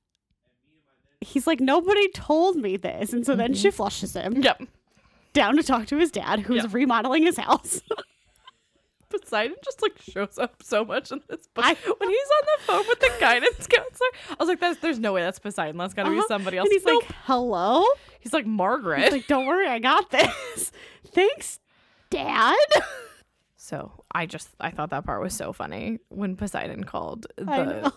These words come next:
Speaker 1: <laughs>
Speaker 2: I was just like, 'cause even Percy, like, had, did not think it was
Speaker 1: Mm-mm.
Speaker 2: Poseidon. He was like, "Dad?" <laughs>
Speaker 1: Who was actually on the phone? It was Poseidon. It's
Speaker 2: Yep,
Speaker 1: fine.
Speaker 2: it was his dad.
Speaker 1: Yeah.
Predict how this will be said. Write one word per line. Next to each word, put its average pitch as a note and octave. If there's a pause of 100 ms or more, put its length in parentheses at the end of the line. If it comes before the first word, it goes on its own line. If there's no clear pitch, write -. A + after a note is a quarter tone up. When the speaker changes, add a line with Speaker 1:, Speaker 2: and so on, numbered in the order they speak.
Speaker 1:
<laughs> -
Speaker 2:
I G3
was G3
just -
like, - (760)
'cause B3+
even F#4
Percy, F#3
like, D#3+ (160)
had, F3+
did F#3
not D3+
think D3+
it -
was A3
Speaker 1:
Mm-mm. -
Speaker 2:
Poseidon. F3
He F#3
was F#3+
like, G3 (1040)
"Dad?" F#3 (380)
<laughs> - (460)
Speaker 1:
Who D#4
was C5
actually D#4
on A3
the A3+
phone? F#3
It F#3+
was D4
Poseidon. F#4+
It's G4+
Speaker 2:
Yep, B3
Speaker 1:
fine. C#4+
Speaker 2:
it -
was C#4
his E4
dad. E4+
Speaker 1:
Yeah. E4+